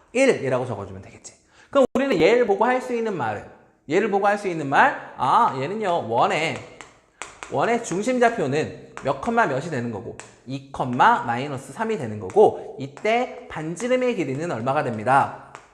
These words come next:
반지름의 길이는 몇입니다? 일입니다. 라고 얘기할 수 있는 거겠다.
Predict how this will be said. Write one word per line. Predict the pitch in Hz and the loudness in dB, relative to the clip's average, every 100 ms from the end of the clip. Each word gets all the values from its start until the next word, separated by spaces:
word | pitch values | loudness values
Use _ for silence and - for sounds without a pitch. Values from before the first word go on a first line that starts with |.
| _ | _
반지름의 | - 123 143 143 135 | -10 -8 -4 -4 -4
길이는 | 117 101 113 185 233 143 | -6 -6 -4 0 0 0
몇입니다? | 110 117 107 240 247 247 - - | -6 -8 2 6 6 4 -6 -4
일입니다. | 262 277 254 254 220 - | -2 0 6 8 8 2
라고 | 117 120 | -4 -4
얘기할 | 101 98 98 | -8 -10 -14
수 | - 226 233 - - | -4 -2 -2 -10 -16
있는 | 107 107 151 | -10 -8 -8
거겠다. | 87 - - | -10 -16 -20